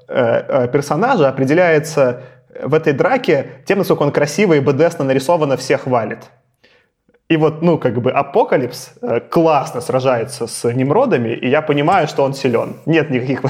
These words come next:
этого научно, <laughs> ну, типа, рациональных обоснований, но мочит он их, типа, Б Д С-но,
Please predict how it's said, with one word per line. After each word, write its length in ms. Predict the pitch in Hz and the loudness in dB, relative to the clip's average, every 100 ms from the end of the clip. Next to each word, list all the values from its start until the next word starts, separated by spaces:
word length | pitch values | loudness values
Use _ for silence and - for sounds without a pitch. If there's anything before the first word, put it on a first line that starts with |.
| 180 | 2
этого 280 | 147 147 131 | 2 2 0
научно, 600 | 147 151 151 123 120 117 - 151 | 2 2 0 0 0 0 0 -2
<laughs> 200 | - - | -2 -8
ну, 240 | - 196 131 | -2 0 2
типа, 240 | - - | 0 0
рациональных 520 | 139 151 160 147 135 | 0 2 2 2 0
обоснований, 680 | 143 131 156 160 262 - 123 - - - - | -2 -2 0 0 0 -4 -8 -8 -18 -20 -6
но 220 | 139 170 175 | 0 2 2
мочит 340 | 160 165 190 | 2 2 0
он 120 | 151 | 0
их, 100 | 156 | 0
типа, 160 | 156 135 | -2 -2
Б 120 | 127 | 0
Д 200 | 135 220 294 | 2 2 2
С-но, 300 | - 120 | -2 -4